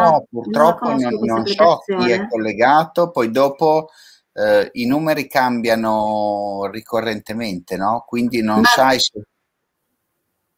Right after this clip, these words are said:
Speaker 1: Ah, ok. <laughs>
Speaker 2: E Cia-, Changiz adesso la prossima, lui ne ha già fatte due di chiacchierate, no?
Speaker 1: No, è davvero? E io non
Speaker 2: Sì.
Speaker 1: ne ho vista neanche una.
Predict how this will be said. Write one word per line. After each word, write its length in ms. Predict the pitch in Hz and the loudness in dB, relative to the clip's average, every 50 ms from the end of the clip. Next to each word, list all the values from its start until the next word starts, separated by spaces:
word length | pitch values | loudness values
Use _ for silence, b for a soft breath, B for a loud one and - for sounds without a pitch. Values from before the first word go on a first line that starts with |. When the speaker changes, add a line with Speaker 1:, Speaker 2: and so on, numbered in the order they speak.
| _ _ _ _ _ _ | _ _ _ _ _ _
Speaker 1:
Ah, 220 | - 220 226 220 | -2 0 2 2
ok. 480 | 202 202 - 196 175 165 165 170 160 160 - _ _ | 0 0 -2 -4 -4 -4 -4 -4 -6 -8 -14 _ _
<laughs> 260 | - 277 269 359 339 _ _ _ _ _ _ _ _ _ _ _ _ _ _ _ _ _ _ _ _ _ _ _ _ - - 95 - B B B B B B - | -2 -2 -2 -4 -14 _ _ _ _ _ _ _ _ _ _ _ _ _ _ _ _ _ _ _ _ _ _ _ _ -20 -20 -20 -20 B B B B B B -8
Speaker 2:
E 920 | 117 123 117 117 117 110 110 107 107 104 104 101 101 101 101 101 98 98 95 | -4 -4 -2 0 0 0 0 -2 -4 -4 -4 -4 -4 -2 -2 -2 -4 -4 -6
Cia-, 320 | - - - 123 - - - - | -6 -4 -2 -2 -2 -4 -8 -4
Changiz 720 | - - 143 151 165 165 156 151 147 147 147 147 - - | 0 2 2 4 2 0 0 2 2 0 0 0 0 0
adesso 340 | 127 117 123 127 135 - 156 | 2 4 4 4 2 2 2
la 160 | 143 135 127 | 2 2 2
prossima, 500 | - 127 127 131 - - 127 127 127 117 - | 2 2 2 2 0 -2 -4 -4 -4 -4 -2
lui 480 | 117 127 143 147 139 113 101 98 98 | -2 -2 -2 0 0 0 -2 -2 -2
ne 140 | 107 110 113 | -2 0 0
ha 40 | 113 | 0
già 160 | 113 113 127 | 2 0 0
fatte 400 | 123 - 147 135 139 - 135 117 | 0 2 0 0 0 -2 -6 -4
due 240 | 104 101 92 87 87 | -4 -4 -4 -4 -4
di 140 | 87 95 90 | -4 -6 -8
chiacchierate, 880 | - - 98 90 - - - 95 90 87 85 85 82 - _ - 87 | -4 -4 -4 -4 -4 -4 -4 -2 -2 -2 -2 -4 -8 -10 _ -8 -6
no? 260 | 87 95 104 - 147 - - | -2 -2 -2 -2 -4 -6 -8
Speaker 1:
No, 420 | 202 214 208 269 285 196 190 214 | -2 2 4 6 6 6 6 6
è 80 | 214 208 | 4 4
davvero? 880 | - 294 277 254 269 262 226 220 214 208 208 220 233 262 277 277 - _ | 4 2 2 2 2 4 4 4 4 4 4 2 2 0 -2 -4 -8 _
E 100 | - 247 | 0 2
io 120 | 277 302 330 | 4 4 6
non 100 | 339 349 | 6 6
Speaker 2:
Sì. 40 | |
Speaker 1:
ne 60 | 339 294 | 4 4
ho 40 | |
vista 220 | 247 285 277 - 277 | 2 2 0 0 0
neanche 300 | 269 269 277 - 285 277 | 0 0 0 0 0 0
una. 680 | 262 240 214 208 208 208 202 202 202 202 202 - _ | 2 2 2 2 2 0 0 0 -2 -2 -6 -10 _